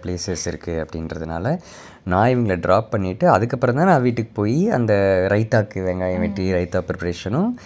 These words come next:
Speaker 1: ஆ, அந்த முட்டை ஒரு முப்பது முட்டை போட்டு வச்சிருந்தோம். So, அதையெல்லாம் தொளிக்கிற வேலையெல்லாம் நான் பார்த்துட்டு, நான் ரெடி ஆகிட்டு வெயிட் பண்ணிட்டு இருந்தேன்.
Speaker 2: நாங்க வந்து ஃப்ரெண்ட்ஸ் மீட்டப்பா இருக்கட்டும், இல்ல வந்து அஃபிஷியல் இந்த மாதிரி வைப்ஸ் கம்யூனிட்டியோட மீட்டப்பா இருக்கட்டும், எல்லாமே வந்து ஒரு கிட்ஸ் ஃப்ரெண்ட்லி ஏரியா அந்த மாதிரி தான் நான் சூஸ் பண்ணுவோம்.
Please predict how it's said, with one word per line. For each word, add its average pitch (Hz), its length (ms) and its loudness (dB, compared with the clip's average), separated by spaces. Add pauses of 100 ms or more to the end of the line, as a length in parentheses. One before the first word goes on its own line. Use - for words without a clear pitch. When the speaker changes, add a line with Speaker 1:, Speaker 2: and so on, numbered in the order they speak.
(280)
Speaker 1:
ஆ, 87 440 4
அந்த 90 160 0
முட்டை 90 280 0
ஒரு 87 380 2
முப்பது 95 280 0
முட்டை 90 200 0
போட்டு 87 240 -2
வச்சிருந்தோம். 82 400 -4
So, - 180 -4
அதையெல்லாம் 85 320 0
தொளிக்கிற 85 280 -6
வேலையெல்லாம் 85 380 -2
நான் 82 180 -2
பார்த்துட்டு, 82 600 -4
நான் 90 160 0
ரெடி 87 220 -2
ஆகிட்டு 82 220 -4
வெயிட் 82 200 -6
பண்ணிட்டு 78 320 -6
இருந்தேன். 85 280 -4 (640)
Speaker 2:
நாங்க 277 280 4
வந்து 269 260 4
ஃப்ரெண்ட்ஸ் 269 340 4
மீட்டப்பா 247 340 2
இருக்கட்டும், 220 320 4
இல்ல 233 200 4
வந்து 226 220 2
அஃபிஷியல் 233 360 4
இந்த 226 140 4
மாதிரி 220 260 4
வைப்ஸ் 220 260 2
கம்யூனிட்டியோட 214 420 2
மீட்டப்பா 202 320 -2
இருக்கட்டும், 196 400 0 (240)
எல்லாமே 240 400 6
வந்து 247 220 4
ஒரு 233 100 0
கிட்ஸ் - 360 -4
ஃப்ரெண்ட்லி 247 300 6
ஏரியா 208 320 4
அந்த 202 140 -2
மாதிரி 202 220 2
தான் 214 120 2
நான் 208 80 -12
சூஸ் 214 260 0
பண்ணுவோம். 190 340 0